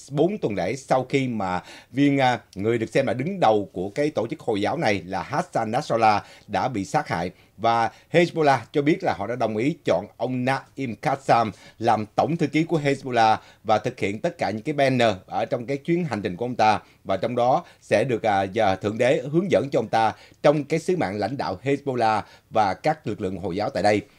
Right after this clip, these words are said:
Phía Hezbollah đã đưa ra trong bản statement: "Và chúng tôi cam kết và hứa với Thượng Đế trong tinh thần của chúng tôi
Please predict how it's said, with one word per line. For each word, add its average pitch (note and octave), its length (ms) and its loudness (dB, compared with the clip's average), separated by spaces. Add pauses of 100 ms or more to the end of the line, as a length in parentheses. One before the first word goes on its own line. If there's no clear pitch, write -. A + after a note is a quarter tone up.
Phía E3+ 120 2
Hezbollah C#3 500 2
đã G#2 120 -4
đưa C3 140 -4
ra A#2+ 120 0
trong G#2 140 -8
bản F#2+ 240 -6
statement: B2 400 2 (260)
"Và A#2 160 2
chúng E3+ 180 -4
tôi E3 200 2
cam C#3+ 200 2
kết D#3 300 4 (680)
và G#2 340 2
hứa C#3+ 180 4
với E3 120 -2
Thượng G#2+ 140 -2
Đế B2 160 2
trong C#3+ 220 2
tinh C#3+ 140 -2
thần G#2+ 140 0
của G2+ 80 -6
chúng C#3 140 -6
tôi A2+ 240 6